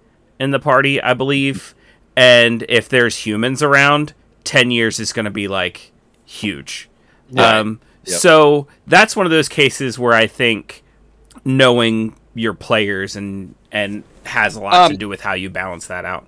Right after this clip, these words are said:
Speaker 3: I should, I should also point out that I did take away their damage redu-, their damage resistance as well.
Speaker 1: Yeah.
Speaker 2: See,
Speaker 3: So.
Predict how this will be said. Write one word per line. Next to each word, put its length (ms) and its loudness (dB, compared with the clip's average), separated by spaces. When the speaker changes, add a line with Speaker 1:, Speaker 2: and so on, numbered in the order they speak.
Speaker 3:
I 160 4
should, 280 0
I 140 4
should 200 0
also 460 0
point 320 -2
out 240 0
that 120 -6
I 140 2
did 500 -2
take 240 -2
away 200 -2
their 140 -8
damage 340 -2
redu-, 280 -12
their 360 -8
damage 360 -8
resistance 520 -16
as 120 -18
well. 220 -16
Speaker 1:
Yeah. 200 -8
Speaker 2:
See, 200 -2
Speaker 3:
So. 260 -4